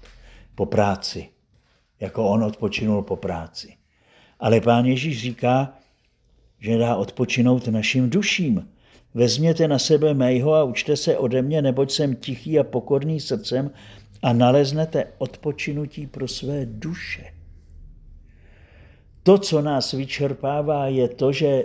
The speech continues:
nežijeme ve spojení s Kristem a neproměnili jsme svůj duševní svět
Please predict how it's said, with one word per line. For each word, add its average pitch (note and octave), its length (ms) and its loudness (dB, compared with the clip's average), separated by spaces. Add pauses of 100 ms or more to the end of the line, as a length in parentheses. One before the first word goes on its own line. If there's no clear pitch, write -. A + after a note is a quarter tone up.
nežijeme D3+ 880 0
ve D3 120 2
spojení C#3+ 500 -2
s - 100 -8
Kristem A2+ 680 -8 (520)
a B2+ 200 4
neproměnili F3 1000 2
jsme E3+ 220 -2
svůj D3 300 -2
duševní E3+ 680 -2
svět C3+ 680 2